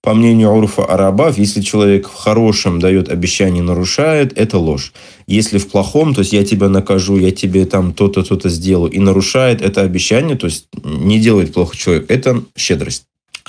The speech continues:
قال: «وكان ابن مسعود رضي الله عنه لا يعد وعدا إلا ويقول إن شاء الله».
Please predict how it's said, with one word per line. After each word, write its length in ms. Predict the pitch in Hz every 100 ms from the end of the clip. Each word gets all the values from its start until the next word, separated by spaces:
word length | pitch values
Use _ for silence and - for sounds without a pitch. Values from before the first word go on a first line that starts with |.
| - - - - - - _ _ _ -
قال: 300 | 160 165 -
«وكان 360 | 123 127 170 160
ابن 220 | 139 127
مسعود 400 | 120 - 139 131
رضي 340 | 120 113 113
الله 300 | 110 110 107
عنه 420 | 107 139 139 139 -
لا 240 | 110 139
يعد 420 | 151 135 98 104
وعدا 500 | 104 110 101 98 127
إلا 380 | 110 127 127 117
ويقول 680 | 104 95 95 - 135 143 131
إن 120 | 117 101
شاء 240 | - 76
الله». 240 | 73 71